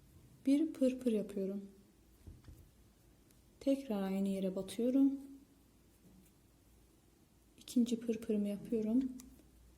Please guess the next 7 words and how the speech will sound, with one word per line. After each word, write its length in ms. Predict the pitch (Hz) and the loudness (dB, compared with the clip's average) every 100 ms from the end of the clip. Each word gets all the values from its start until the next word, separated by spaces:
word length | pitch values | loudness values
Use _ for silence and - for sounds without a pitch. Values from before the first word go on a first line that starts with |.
| - - - - - - | -20 -20 -20 -20 -20 -2
İkinci 320 | - 269 277 | 6 8 8
par-, 320 | - 262 - | 2 2 2
pırpır 320 | 269 262 254 | 0 2 2
yaptıktan 680 | 226 247 254 247 254 214 202 | 4 4 2 -2 -2 -2 -2
sonra 320 | - 214 226 | -2 -2 -2
tepesine 500 | 254 247 220 - 190 | -2 -2 -2 -2 -4
çıkıp 500 | 190 - - 254 | -6 -8 -2 -2